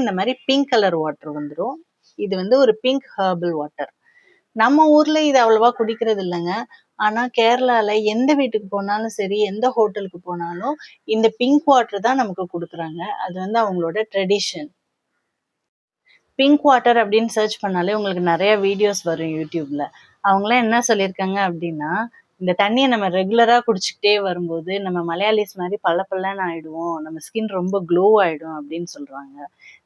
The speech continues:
செகண்டு, எந்த டிசீஸுமே வராது, இந்த தண்ணியை மட்டும் குடிச்சிட்டு வாங்க, உங்களுக்கு எந்த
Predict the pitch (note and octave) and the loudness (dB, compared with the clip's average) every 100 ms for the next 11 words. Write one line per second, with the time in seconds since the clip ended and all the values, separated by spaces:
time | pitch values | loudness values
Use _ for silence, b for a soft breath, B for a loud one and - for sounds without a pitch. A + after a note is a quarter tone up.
0 | - G3 F3+ A3+ A3 G3+ A#3+ B3+ _ _ | -6 -4 -2 -2 -2 0 -2 -2 _ _
1 | E3+ F3+ G3+ F3+ F#3+ F#3 A#3 A3 A3 A3+ | -4 0 2 2 0 0 -2 -2 -2 0
2 | G3 E3+ F3+ F3 E3 F3+ E3+ D3 D3+ D3 | 0 2 2 2 0 0 0 -4 -12 -2
3 | F3 F#3+ A3 G3 A#3 A3+ G3 - - G3+ | 0 0 -2 0 -2 0 -2 -2 -2 0
4 | F3 G3 A3 F#3 E3 E3 F3 | 0 -2 -6 -6 -6 -6 -4